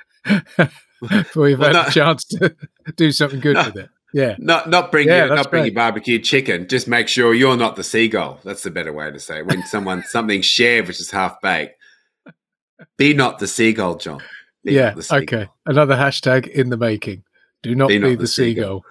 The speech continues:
Speaker 1: seagull. Yeah.
Speaker 2: <laughs>
Speaker 1: Or be not.
Speaker 2: But you know what
Speaker 1: Yeah,
Speaker 2: I'm
Speaker 1: that
Speaker 2: talking about, yeah? Like, we, we see this, someone suggests something, we all lean in and we listen for what's not good about it. But what idea is born perfectly formed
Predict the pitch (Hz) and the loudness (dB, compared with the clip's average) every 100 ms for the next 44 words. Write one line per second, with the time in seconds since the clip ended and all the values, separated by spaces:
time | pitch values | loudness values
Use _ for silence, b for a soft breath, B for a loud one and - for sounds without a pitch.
0 | - 123 117 - 185 - 226 - 147 135 | -12 -6 -6 -6 -6 -6 -6 -4 -2 0
1 | 117 110 185 220 185 147 147 160 170 151 | 0 2 4 4 4 4 4 4 4 2
2 | 110 104 92 101 107 120 120 127 123 123 | 2 2 2 2 4 2 2 2 4 2
3 | 113 - 131 131 131 110 101 - - B | 0 0 2 4 4 2 0 -2 -10 B
4 | B - 123 110 104 - 98 117 - 87 | B -6 0 2 0 -2 -2 -2 -2 -2
5 | 95 107 104 98 95 95 92 92 92 98 | 2 4 4 2 2 2 0 0 0 0
6 | 101 98 92 85 90 90 - - b b | 0 -2 -4 -4 -2 -2 -4 -14 b b
7 | _ 101 175 131 123 110 123 135 170 - | _ -6 -2 0 2 0 2 2 2 2
8 | 139 113 101 101 90 - 95 90 87 92 | 0 2 2 4 0 -4 -4 -2 -4 -6
9 | 92 b _ _ 98 95 95 90 - 87 | -12 b _ _ -10 -6 -6 -6 -6 -8
10 | 90 | -8